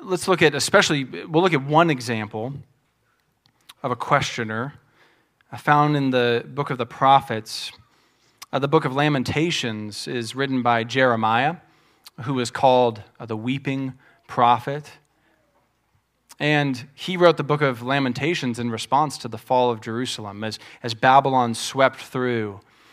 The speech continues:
Um, I mean, I mean, imagine God said that he would dwell with his people, especially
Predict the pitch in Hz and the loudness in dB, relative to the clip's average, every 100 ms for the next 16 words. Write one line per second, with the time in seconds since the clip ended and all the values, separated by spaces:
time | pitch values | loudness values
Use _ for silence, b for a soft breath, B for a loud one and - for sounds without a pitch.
0 | b b - 110 110 107 107 - - - | b b -10 -6 -4 -4 -8 -10 -12 -10
1 | - 180 175 190 175 143 127 165 180 139 | -6 -4 0 2 4 4 6 8 6 2
2 | 113 110 139 160 151 113 B B - 170 | 0 4 6 8 6 0 B B 4 6
3 | 170 139 113 131 120 127 143 165 156 139 | 6 2 0 -2 -2 2 6 8 6 2
4 | 123 - - 160 165 127 120 113 B B | -4 -8 -8 -6 -6 -2 -2 -2 B B
5 | 117 - 165 147 147 135 120 | -2 4 4 4 0 -2 -2